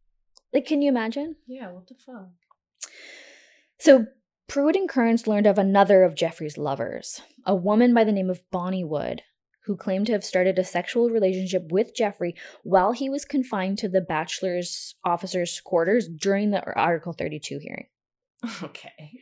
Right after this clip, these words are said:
Speaker 1: So literally right after.
Speaker 2: Right after your wife died.
Speaker 1: Yeah. And this relationship was a violation of the terms of his restriction. It wasn't illegal, but, like, dude.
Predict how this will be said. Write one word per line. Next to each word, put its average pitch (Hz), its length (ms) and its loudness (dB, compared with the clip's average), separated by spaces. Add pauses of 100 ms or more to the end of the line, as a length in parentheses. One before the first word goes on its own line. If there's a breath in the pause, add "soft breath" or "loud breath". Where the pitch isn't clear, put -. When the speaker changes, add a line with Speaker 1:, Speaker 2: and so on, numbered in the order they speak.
Speaker 1:
So 190 220 8
literally 180 760 2
right 190 200 4
after. - 520 -2
Speaker 2:
Right 160 200 -8
after 180 200 -8
your 226 120 -12
wife 196 200 -14
died. - 440 -12 (120)
Speaker 1:
Yeah. - 220 0 (400)
And 190 400 4
this 233 400 6
relationship 294 540 2
was 175 560 4
a 247 60 8
violation 190 640 4
of 165 100 -6
the 170 80 -4
terms 175 320 -6
of 180 100 -6
his 175 140 -8
restriction. 170 480 -6 (300 loud breath)
It 208 120 0
wasn't 208 440 6
illegal, 214 580 2 (320 soft breath)
but, 180 100 0
like, 165 240 0 (880)
dude. - 220 -8